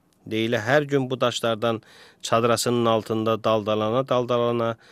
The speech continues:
arvadların, uşaqların, itlərin arasından qara kəfənə bürünmüş, yeriyən cənazə kimi keçib obadan çıxırdı. O, Məcnun görüşünə gizli getmirdi.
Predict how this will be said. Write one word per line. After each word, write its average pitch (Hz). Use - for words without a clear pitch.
arvadların, 117
uşaqların, 113
itlərin 120
arasından 117
qara 123
kəfənə 127
bürünmüş, 117
yeriyən 117
cənazə 113
kimi 101
keçib 98
obadan 95
çıxırdı. 90
O, 139
Məcnun 123
görüşünə 123
gizli 113
getmirdi. 98